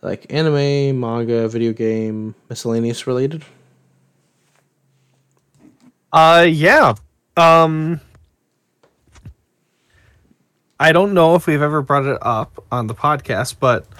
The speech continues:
Speaker 2: Dee and I both play Magic: The Gathering. Been a big part of my life for a very long time. Uh, another big thing that I'm really into is Transformers.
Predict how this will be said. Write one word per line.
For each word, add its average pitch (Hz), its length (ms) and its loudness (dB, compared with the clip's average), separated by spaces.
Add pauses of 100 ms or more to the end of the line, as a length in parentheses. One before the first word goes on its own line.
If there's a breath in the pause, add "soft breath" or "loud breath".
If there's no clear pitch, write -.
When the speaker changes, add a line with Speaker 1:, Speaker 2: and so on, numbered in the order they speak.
(280 soft breath)
Speaker 2:
Dee 143 120 0
and 135 100 2
I 135 120 4
both 135 260 2
play 127 360 0 (220)
Magic: 117 360 -2
The 127 80 -10
Gathering. 117 420 -2 (1040 soft breath)
Been 131 120 0
a 120 40 0
big 117 200 0
part 127 140 2
of 117 60 0
my 120 80 2
life 117 220 0
for 123 180 -2
a 110 40 -2
very 110 200 0
long 113 180 -2
time. 110 340 -4 (160)
Uh, 110 400 0 (160)
another 180 360 2
big 131 200 2
thing 113 200 -4
that 113 100 -2
I'm 107 260 -2
really 101 220 -4
into 101 320 -6
is 127 160 -6
Transformers. 175 800 0